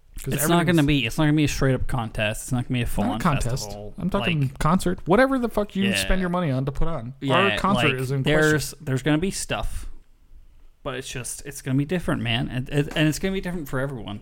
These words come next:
Speaker 2: until twenty twenty-one, in my opinion. Like, where I'm, I'm working right now on, like, an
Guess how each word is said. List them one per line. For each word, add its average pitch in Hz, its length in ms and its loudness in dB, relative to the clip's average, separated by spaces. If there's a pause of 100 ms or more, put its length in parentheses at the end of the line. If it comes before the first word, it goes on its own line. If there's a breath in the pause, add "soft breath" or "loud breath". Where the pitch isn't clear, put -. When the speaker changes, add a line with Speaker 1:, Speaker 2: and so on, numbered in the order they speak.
(120)
Speaker 2:
until 113 280 -10
twenty 95 340 -2 (140)
twenty-one, 95 460 -4
in 110 80 -12
my 98 140 -8
opinion. - 360 -2 (380 loud breath)
Like, 117 260 0 (460)
where 143 360 4
I'm, 139 220 4
I'm 127 100 2
working 143 300 4
right 131 200 4
now 123 720 2
on, 117 320 0
like, 104 360 -8 (360)
an 113 300 -2